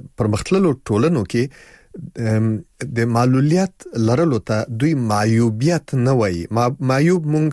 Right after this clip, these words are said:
عموماً له عیب نه راغلی که نه، یعنی، یعنی یو عیب، یعنی بدګڼی فکر کوو یا ګڼو یې. مګر په داسې حال کې چې معلولیت، لکه تاسو چې مخکې یادونه وکړه، محدودیت دی. ناتواني نه ده چې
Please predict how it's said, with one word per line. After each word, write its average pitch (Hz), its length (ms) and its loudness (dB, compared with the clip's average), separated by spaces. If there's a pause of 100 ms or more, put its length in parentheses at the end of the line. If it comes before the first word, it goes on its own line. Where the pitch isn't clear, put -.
(420)
عموماً 131 320 2
له 120 240 2 (180)
عیب 143 180 0
نه 110 120 -2
راغلی 101 360 -2
که 123 120 -6
نه، 151 120 2
یعنی، 107 320 0 (480)
یعنی 107 420 0
یو 101 280 2 (180)
عیب، 127 300 2
یعنی 107 220 -2
بدګڼی 107 640 0 (480)
فکر - 320 -4
کوو 92 360 0
یا 87 180 2 (400)
ګڼو 101 340 0
یې. 85 160 2 (680)
مګر 135 280 0
په 147 60 -2
داسې 151 300 0
حال 160 120 2
کې 170 220 -2
چې 139 240 0
معلولیت، 120 500 0
لکه 110 180 -2
تاسو - 320 -2
چې - 120 -4 (100)
مخکې - 200 -4
یادونه 117 420 2
وکړه، 117 640 -2
محدودیت 110 720 0 (140)
دی. 85 120 -2 (600)
ناتواني 113 840 0
نه 170 120 2
ده 147 120 0
چې 117 180 -4